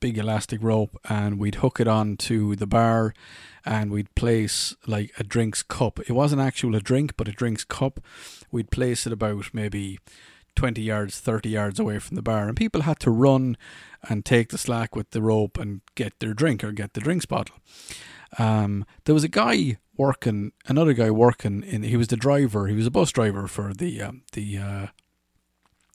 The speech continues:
the bungee site. He'd bring people out from the city out to where the bungee was. And, um, I g-, get on great with him,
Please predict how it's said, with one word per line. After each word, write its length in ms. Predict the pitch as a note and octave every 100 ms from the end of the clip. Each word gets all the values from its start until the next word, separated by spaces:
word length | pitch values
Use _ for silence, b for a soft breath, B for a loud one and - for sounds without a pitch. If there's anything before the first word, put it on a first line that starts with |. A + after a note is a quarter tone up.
| -
the 100 | C3+
bungee 360 | B2 B2 G#2+ G2+
site. 240 | G#2 F#2+
He'd 180 | A2+ G#2
bring 300 | A#2+ A2 G2+
people 320 | A2+ G#2+ G#2+
out 160 | G#2 -
from 180 | G#2
the 80 | G#2
city 340 | - A2+ G#2 F#2 B B B B -
out 220 | A#2 G#2
to 120 | B2
where 160 | G2+ G2+
the 80 | D#3
bungee 280 | A#3 C3
was. 220 | F#2+ F2+ - B B B B B -
And, 380 | A2+ G#2+ G2+ G#2
um, 480 | G2+ G2+ G2 F#2+ - _ _ -
I 80 | E3 A#2 -
g-, 160 | G3 E3+
get 100 | B2
on 160 | A2+ A2
great 240 | G#2+ G#2+
with 100 | A2+
him, 200 | A#2 A#2